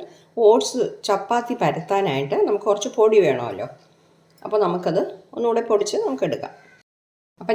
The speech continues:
ഞാനതെല്ലാം അരിച്ചെടുത്തിട്ടുണ്ട്. ബാക്കി വല്ലതും ഇങ്ങനെ തരിതയായിട്ടുള്ളത് കിട്ടുകയാണെങ്കിൽ അത് വേസ്റ്റ് ആക്കണ്ട. നമ്മൾ ദോശ ഉണ്ടാക്കുമ്പോഴോ ഉപ്പുമാ എന്തെങ്കിലും ഉണ്ടാക്കുമ്പോൾ അത് നമുക്ക് എടുക്കാം കേട്ടോ. ഇതിപ്പോൾ നമുക്ക് ഉണ്ടാക്കാം. ഞാൻ ഒരു കപ്പ് വെള്ളം ഇതിൽ ഒഴിച്ച്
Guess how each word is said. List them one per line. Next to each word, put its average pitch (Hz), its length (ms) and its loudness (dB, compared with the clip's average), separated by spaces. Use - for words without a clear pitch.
ഞാനതെല്ലാം 190 500 4
അരിച്ചെടുത്തിട്ടുണ്ട്. 156 680 -2
ബാക്കി 233 320 0
വല്ലതും 220 240 2
ഇങ്ങനെ 220 200 2
തരിതയായിട്ടുള്ളത് 214 760 6
കിട്ടുകയാണെങ്കിൽ 196 640 2
അത് 269 80 -2
വേസ്റ്റ് 202 320 2
ആക്കണ്ട. 180 240 -4
നമ്മൾ 226 140 -2
ദോശ 202 280 2
ഉണ്ടാക്കുമ്പോഴോ 175 540 -2
ഉപ്പുമാ 185 240 -2
എന്തെങ്കിലും 185 360 2
ഉണ്ടാക്കുമ്പോൾ 175 420 -2
അത് 262 160 -6
നമുക്ക് 185 240 -6
എടുക്കാം - 340 -6
കേട്ടോ. - 240 -4
ഇതിപ്പോൾ 196 320 -4
നമുക്ക് 156 260 -2
ഉണ്ടാക്കാം. 143 360 -6
ഞാൻ 226 140 0
ഒരു 262 180 -2
കപ്പ് 185 280 2
വെള്ളം 156 300 6
ഇതിൽ 175 200 2
ഒഴിച്ച് 151 180 -2